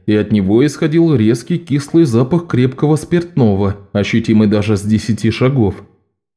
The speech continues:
В первое мгновение Лок изумился, каким образом Ференсу удалось подняться обратно столь быстро.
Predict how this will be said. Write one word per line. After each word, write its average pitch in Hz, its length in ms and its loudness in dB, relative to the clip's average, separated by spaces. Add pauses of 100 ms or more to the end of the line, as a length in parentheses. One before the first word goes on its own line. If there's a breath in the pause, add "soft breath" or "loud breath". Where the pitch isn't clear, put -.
(120)
В - 80 -20
первое 117 340 0
мгновение 110 600 2
Лок 110 280 0
изумился, 151 540 2
каким 120 340 0
образом 113 440 2
Ференсу 135 500 0
удалось 156 400 0
подняться 151 440 -2
обратно 156 340 0
столь 165 260 0
быстро. 110 540 -2